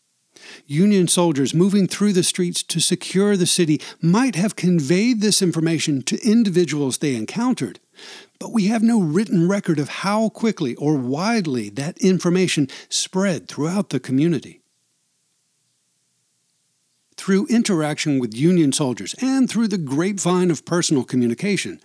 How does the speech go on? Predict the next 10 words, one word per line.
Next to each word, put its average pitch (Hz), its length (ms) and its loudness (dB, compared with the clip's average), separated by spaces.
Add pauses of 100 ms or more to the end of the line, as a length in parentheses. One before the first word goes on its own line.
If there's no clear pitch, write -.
(460)
news 190 440 2
of - 200 -8
the 202 80 -2
peaceful 220 600 -2
transition 170 580 2
of - 120 -4
power 143 320 -2
in 147 180 -2
urban 147 280 2
Charleston 131 420 -4